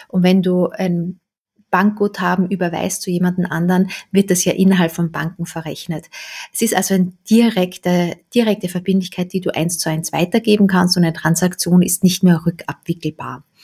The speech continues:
Äh, dieser digitale Euro, der wird jetzt immer konkreter, denn es gibt jetzt einen Gesetzesentwurf von der E-U-Kommission, der da, ähm, ja, jetzt auch öffentlich ist. Und dieser Gesetzesentwurf,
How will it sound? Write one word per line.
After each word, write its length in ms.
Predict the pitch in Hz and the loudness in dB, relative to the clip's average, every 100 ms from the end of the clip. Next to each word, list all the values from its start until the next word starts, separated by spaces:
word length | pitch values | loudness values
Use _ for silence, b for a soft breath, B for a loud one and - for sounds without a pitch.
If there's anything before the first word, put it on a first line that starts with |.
| B B B B B B B | B B B B B B B
Äh, 340 | 196 190 190 185 | 0 2 0 0
dieser 200 | 214 214 | 0 2
digitale 640 | 226 254 302 - 214 202 - | 2 2 4 2 2 2 4
Euro, 280 | 180 202 247 | 2 2 2
der 220 | 254 180 | 2 2
wird 140 | 214 | 2
jetzt 280 | 220 214 - | 2 -2 -6
immer 240 | - 254 285 | 2 4 4
konkreter, 760 | 285 202 - 175 185 247 254 | 2 0 0 -2 -2 0 0
denn 220 | 254 202 | 2 4
es 160 | 196 - | 4 2
gibt 180 | 220 - | -4 -2
jetzt 320 | - - - | -4 -4 -2
einen 240 | 185 180 | 2 4
Gesetzesentwurf 1300 | 180 185 - 226 220 254 - - 180 180 - 190 233 | 4 2 2 0 0 -4 -4 2 2 2 -2 2 2
von 240 | 262 202 185 | 0 0 2
der 200 | 185 180 | 2 0
E-U-Kommission, 1080 | 185 180 240 269 - 220 233 - 240 262 302 B B B _ | -2 0 0 0 0 2 0 0 2 2 -2 B B B _
der 220 | 208 202 | 4 4
da, 400 | 202 185 185 185 - | 2 0 -2 -4 -4
ähm, 340 | 185 175 175 - | -2 -2 -4 -4
ja, 180 | 175 180 | -4 -2
jetzt 280 | 185 180 - | -4 -4 -8
auch 120 | - | -2
öffentlich 680 | - - 269 247 190 185 - | 0 4 4 4 2 0 0
ist. 300 | 220 - - B B B - | 0 -2 -10 B B B 0
Und 400 | 202 202 196 - | 6 6 4 2
dieser 240 | 226 233 | 2 2
Gesetzesentwurf, 1200 | 226 180 - 214 - 220 190 196 - 196 202 202 | 2 0 2 2 2 -2 2 0 0 2 2 0